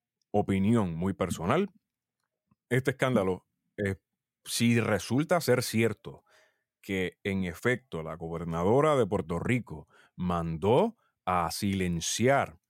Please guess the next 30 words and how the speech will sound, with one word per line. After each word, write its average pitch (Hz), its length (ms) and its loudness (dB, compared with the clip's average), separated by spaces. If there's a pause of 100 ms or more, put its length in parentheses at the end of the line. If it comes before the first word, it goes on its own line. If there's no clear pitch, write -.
(340)
una 117 280 0
posible 123 420 2
investigación 117 720 0
en 139 100 0
su 92 200 -4
contra, 117 540 -2 (1600)
este 101 200 -2
escándalo 120 320 2
es 101 40 -2
más 101 120 0
grande 175 460 -2 (360)
que 104 320 0 (280)
el 98 140 -2
chat 95 320 -2 (380)
de 90 180 -2
Ricky 78 320 -8
Rosselló - 640 -16
y 82 140 -12
su - 160 -16
amigo. 82 420 -12 (920)
Eso - 160 -12
es 92 80 -4
una 90 320 -4
interpretación 104 680 0 (280)
muy 117 360 4
personal 120 420 2
de 113 80 2
mi 104 120 0
parte. 175 480 0 (440)
Eh, 87 420 -2